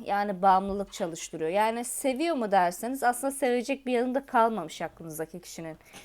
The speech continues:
Yani aklınızdaki kişi diyor ki, "Evet hani güçlü olabilirsin.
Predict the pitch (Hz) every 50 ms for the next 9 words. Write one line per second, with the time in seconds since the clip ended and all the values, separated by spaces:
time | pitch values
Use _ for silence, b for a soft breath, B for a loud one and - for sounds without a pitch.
0 | B B B B B B B B B B B B B - 202 214 226 226 226 220
1 | 226 - - 240 233 220 233 277 277 320 285 - - - 311 254 311 349 330 -
2 | 254 233 233 240 240 254 254 - 247 240 240 240 196 214 - - - - 277 285
3 | 285 294 277 233 240 208 190 180 185 - 233 240 269